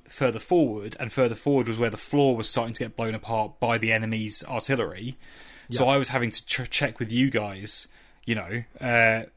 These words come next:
Speaker 1: like, is the middle lane still open for, like, the thing? You're like, "Your mi-, middle lane's fine.
Speaker 2: Yeah.
Speaker 1: Left, left."
Speaker 2: <laughs> Did, did the ball land properly, or did it fall down a hole already?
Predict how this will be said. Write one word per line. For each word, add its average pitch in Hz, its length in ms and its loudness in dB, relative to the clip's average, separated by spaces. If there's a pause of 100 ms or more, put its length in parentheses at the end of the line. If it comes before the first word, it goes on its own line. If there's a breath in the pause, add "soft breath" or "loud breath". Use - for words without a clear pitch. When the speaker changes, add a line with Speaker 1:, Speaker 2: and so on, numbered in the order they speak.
Speaker 1:
like, 131 340 0
is 110 120 0
the 127 80 2
middle 139 240 2
lane 143 260 4
still 147 280 2
open 151 360 2
for, 143 260 2
like, 143 220 2
the 135 80 -2
thing? 156 180 2
You're 127 120 2
like, 123 100 2
"Your 123 80 -2
mi-, 135 180 4
middle 139 180 2
lane's 127 180 4
fine. 123 240 4
Speaker 2:
Yeah. 139 80 6
Speaker 1:
Left, 135 320 4
left." 143 380 2
Speaker 2:
<laughs> 151 60 2
Did, 170 160 10
did 185 200 10
the 170 100 10
ball 156 320 10
land 143 400 4
properly, 175 480 8
or 151 100 8
did 135 140 4
it 131 80 4
fall 139 200 2
down 131 180 4
a 123 40 4
hole 123 220 2
already? 101 380 -2